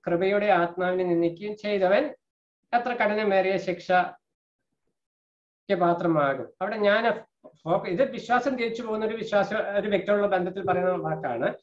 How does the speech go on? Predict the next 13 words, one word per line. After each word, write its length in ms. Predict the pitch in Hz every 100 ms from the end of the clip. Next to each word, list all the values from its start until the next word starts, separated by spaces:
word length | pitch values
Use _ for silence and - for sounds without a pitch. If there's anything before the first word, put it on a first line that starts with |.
| _ _ 226
എന്നാൽ 220 | 254 247
ഇവിടുത്തെ 420 | 226 294 311 330
വിഷയം 640 | 269 175 175 135 123 - _ _ _ _ _ _ _ _ _ _ _ _ _ -
കർത്താവിന്റെ 640 | 214 208 285 311 320 302 277
നിയമരക്തത്തെ 1080 | 262 226 226 294 311 294 254 - 247 247 233
മലിനമെന്നു 1000 | 208 196 202 233 302 339 330 320 294 269
നിരൂപിച്ചവൻ 880 | 247 233 233 226 220 - 233 247
എത്ര 280 | 320 277 247
കഠിനമായ 640 | 233 208 208 202 196 190 180
ശിക്ഷയ്ക്ക്, 640 | 165 175 - 175 170 170
അത് 300 | - - 180
വിശ്വാസിക്ക് 560 | 190 170 190 185 196 196
സംഭവിക്കാം. 600 | - 165 170 160 123